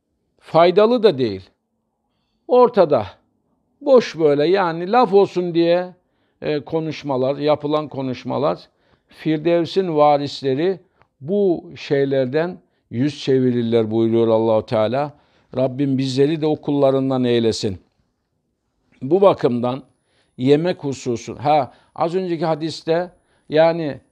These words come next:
zikrullahsız çok konuşmayın buyuruyor ve, e, buyuruyor ki, e, Allah-u Teala, e, zikrullahsız o, yapılan konuşmalar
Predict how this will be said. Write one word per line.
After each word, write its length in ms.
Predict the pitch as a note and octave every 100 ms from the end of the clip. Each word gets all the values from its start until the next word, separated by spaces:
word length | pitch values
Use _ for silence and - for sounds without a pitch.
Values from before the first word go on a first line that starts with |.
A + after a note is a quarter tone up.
| _
zikrullahsız 1160 | A#2+ D3+ D#3+ F3 F3+ F3+ E3 - G3+ - - - _ _ _
çok 280 | - F#3 -
konuşmayın 760 | D#3 D#3 C#3 D3 C#3 C3 A#2
buyuruyor 420 | A2+ A#2 C#3 F3+ - _ _ _ _ _ _
ve, 500 | - B2 D3 F3 F#3+ - _ _ _ _ _ -
e, 280 | A#2 B2 A#2+
buyuruyor 420 | C#3+ D3 F#3 A3+
ki, 360 | - D3+ E3+ G#3 _ _ _ _ _ _
e, 260 | - C3+ C3
Allah-u 640 | A#2+ C3 D3+ E3+ F3 G3
Teala, 340 | F#3 D#3+ D3
e, 580 | C#3 C3 C3+ B2+ A#2+ A#2+
zikrullahsız 960 | A#2 D3+ - E3+ F3 F3 E3 - G#3+ F3
o, 220 | C#3 A#2+
yapılan 640 | C3+ C#3+ C#3+ D3 C3+ B2
konuşmalar 920 | - C3 C3 B2 B2+ B2 D3 F3+ -